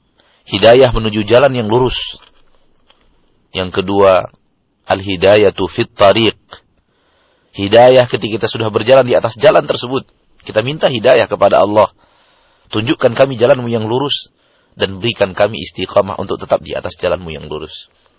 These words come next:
Itu yang diterangkan oleh para ulama kepada kita. Maka istiqamah adalah bahagian daripada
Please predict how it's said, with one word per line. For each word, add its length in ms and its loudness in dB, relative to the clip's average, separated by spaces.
Itu 160 -6
yang 80 -4
diterangkan 320 0
oleh 240 -2
para 240 2
ulama 560 0
kepada 320 -2
kita. 400 -12
Maka 240 -2
istiqamah 720 2
adalah 240 -2
bahagian 400 0
daripada 640 -2